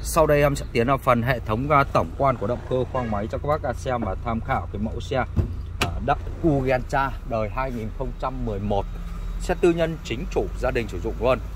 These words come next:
không khoan đục, không đổi màu, không taxi, không dịch vụ cho anh em nhé.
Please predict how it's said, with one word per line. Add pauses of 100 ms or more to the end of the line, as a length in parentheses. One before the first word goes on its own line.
không (120)
khoan
đục, (180)
không
đổi
màu, (440)
không (460)
taxi,
không
dịch
vụ (100)
cho
anh
em
nhé.